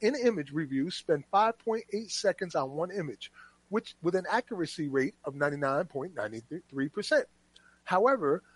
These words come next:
as Colorado continues to grow, so will the volume of license plate images moving through toll lanes. Therefore, more people are needed to get the work done. It's a job opportunity, right? Soon, the task will go to prison inmates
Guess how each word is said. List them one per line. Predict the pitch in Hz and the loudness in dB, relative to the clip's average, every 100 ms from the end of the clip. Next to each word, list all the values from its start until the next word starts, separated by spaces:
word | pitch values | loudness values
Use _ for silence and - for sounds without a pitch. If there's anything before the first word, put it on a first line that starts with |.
| _ _ 165 | _ _ -2
as | 170 | -2
Colorado | - 202 240 208 202 | 0 0 2 4 4
continues | 175 185 160 165 120 | 2 -4 -4 -6 -6
to | 117 | -8
grow, | - 240 220 | 0 2 2
so | 202 - | 2 0
will | 170 | 0
the | 160 | 0
volume | 139 151 147 175 | 2 2 2 0
of | 151 | 0
license | 127 120 - 143 | 0 -2 -4 -12
plate | - 135 - | -6 -6 -4
images | 175 151 165 185 | -4 -4 -4 -6
moving | 135 123 139 151 | -6 -6 -6 -6
through | 170 | -6
toll | - 285 294 | -2 0 0
lanes. | 180 107 92 _ _ _ _ | 0 0 -4 _ _ _ _
Therefore, | 156 240 262 - 139 123 214 - _ _ _ _ 110 | 4 6 4 0 0 0 -2 -4 _ _ _ _ _
more | 117 143 214 262 | -6 2 4 4
people | - - 214 202 214 | 0 -6 -4 0 2
are | |
needed | 202 160 160 202 | 4 2 2 0
to | 180 | -2
get | 147 156 | 2 2
the | 165 | 2
work | 160 156 175 160 | 2 2 2 2
done. | 214 269 139 _ _ | 4 4 2 _ _
It's | 285 | -4
a | |
job | 277 302 311 269 | 2 6 6 6
opportunity, | 202 196 156 165 147 147 | 4 4 2 0 2 4
right? | 202 294 277 _ _ _ - _ | 6 6 2 _ _ _ -20 _
Soon, | - - 302 262 175 208 - _ _ - | -12 -2 0 2 -2 -6 -16 _ _ -2
the | 170 | -2
task | - 165 175 - - | 0 0 0 -2 -6
will | 160 | -4
go | 147 135 | 0 0
to | 156 | -2
prison | - - 226 202 240 | -6 0 0 0 -4
inmates | 190 160 120 101 98 - | 0 -2 -2 -6 -6 -20